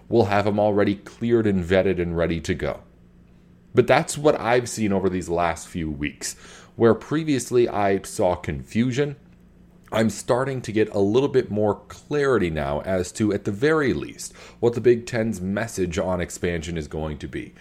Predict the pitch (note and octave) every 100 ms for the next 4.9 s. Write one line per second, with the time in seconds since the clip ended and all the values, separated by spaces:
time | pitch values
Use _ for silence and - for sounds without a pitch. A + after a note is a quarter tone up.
0 | - - - G2 G#2 F#2+ G2+ G#2 G#2 F#2+
1 | F#2+ - - - - - - D3 B2 D#2+
2 | - - - - - - - - A2 G2+
3 | A2+ A2 - G#2+ A2+ A2+ - G#2+ G2 F#2
4 | E2 - F2+ D#2 - F#2+ D#2 -